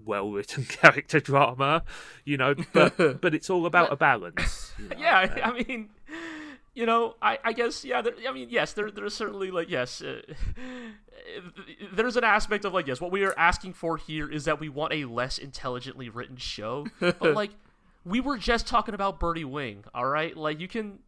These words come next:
Speaker 3: like, sometimes you just want a show that can, that knows how to have fun, and when you introduce a premise that is almost, like,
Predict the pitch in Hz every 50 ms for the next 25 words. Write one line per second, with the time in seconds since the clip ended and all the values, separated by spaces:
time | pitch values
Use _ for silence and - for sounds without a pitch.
0 | _ - 190 175 165 - - - - 214 214 214 233 262 214 220 226 220 214 180
1 | 208 208 - 139 131 143 156 151 156 - - - 151 147 143 139 131 - - -
2 | 135 127 - - _ _ - 147 139 123 135 135 139 147 135 - 139 127 120 127
3 | 113 110 - - - 101 104 101 92 - - - - - - - _ _ _ _
4 | - 131 135 135 135 135 131 127 127 - - - - _ _ _ - 170 175 180
5 | 190 185 214 - 226 180 240 220 196 170 - - - 185 185 185 180 - - 156
6 | 160 - - 156 160 147 - - 139 151 160 160 165 170 175 170 - - 156 151
7 | 143 131 117 - -